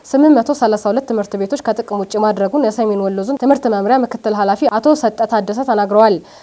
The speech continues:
ትምህርት ቤቶቹን ሀብትና ንብረታቸውን በመዝረፍና ሽብርተኛው የጦር ካምፕ አድርጓቸው ስለነበር የመማር ማስተማር ሂደቱን በቅርቡ ለመጀመር ፈታኝ ይሆናል ሲሉም አንስተዋል።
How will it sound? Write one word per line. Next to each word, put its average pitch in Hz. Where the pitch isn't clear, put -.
ትምህርት 302
ቤቶቹን 233
ሀብትና 220
ንብረታቸውን 214
በመዝረፍና 202
ሽብርተኛው 247
የጦር 202
ካምፕ 277
አድርጓቸው 220
ስለነበር 208
የመማር 247
ማስተማር 202
ሂደቱን 214
በቅርቡ 214
ለመጀመር 208
ፈታኝ 254
ይሆናል 202
ሲሉም 247
አንስተዋል። 214